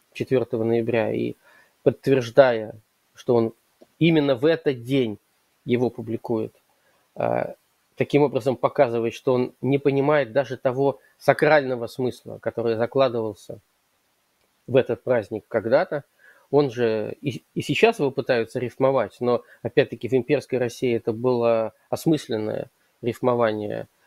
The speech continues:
с, э, днём Казанской иконы Божьей Матери, с которой, э, русское ополчение входило в Москву,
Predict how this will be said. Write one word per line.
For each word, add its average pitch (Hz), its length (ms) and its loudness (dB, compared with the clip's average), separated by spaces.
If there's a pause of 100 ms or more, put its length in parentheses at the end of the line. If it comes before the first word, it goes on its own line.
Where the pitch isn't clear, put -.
(160)
с, - 240 -20
э, 113 580 -2
днём 117 360 0 (180)
Казанской 120 520 0
иконы 110 280 -2
Божьей 107 360 -2
Матери, 160 480 0 (360)
с - 120 -12
которой, 123 760 0
э, 110 380 -2 (360)
русское 123 320 0
ополчение 113 680 -2
входило 110 500 -2
в 104 80 -6
Москву, 110 540 -6